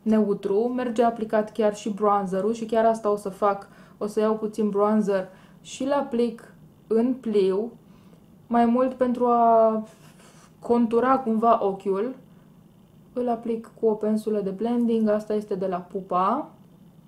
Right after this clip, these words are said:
Și insist foarte, foarte bine. Folosesc bronzerul în pliu pentru că ăsta este unul, uh, mai degrabă mat, nu este un bronzer, uh, sclipicios și merge, merge aplicat în zona pliului.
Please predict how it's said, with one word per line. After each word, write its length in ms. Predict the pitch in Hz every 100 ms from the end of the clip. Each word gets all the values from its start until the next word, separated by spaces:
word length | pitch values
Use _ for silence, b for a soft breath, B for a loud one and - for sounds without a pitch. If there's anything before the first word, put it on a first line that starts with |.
| -
Și 160 | - 277
insist 480 | 262 - 294 285
foarte, 380 | - 269 254 247
foarte 340 | 233 226 220 208
bine. 260 | 254 277 285 285 B B B
Folosesc 500 | - 269 277 294 285
bronzerul 580 | 269 277 262 262 262 254
în 160 | 247
pliu 320 | 240 285 302 285
pentru 320 | 285 262 269
că 120 | 277
ăsta 200 | 269 -
este 220 | 262 262 262
unul, 460 | 262 262 262 247
uh, 420 | 247 240 240 247 240 - - - _ - - -
mai 180 | 226 220
degrabă 400 | 214 226 233 214
mat, 640 | 202 202 254 320 - -
nu 160 | 240 240
este 240 | 240 233
un 160 | 220 208
bronzer, 520 | 208 220 220 208 202
uh, 220 | 196 196 196
sclipicios 800 | - 208 180 - 269 247 - - B B B B
și 200 | - -
merge, 480 | 214 202 180 180 - 196 -
merge 360 | 214 214 208 202
aplicat 760 | 196 - 208 208 202 - - - - - - - - - - - - - - - - -
în 160 | 208
zona 260 | 202 208 202
pliului. 680 | 190 202 185 175 160 -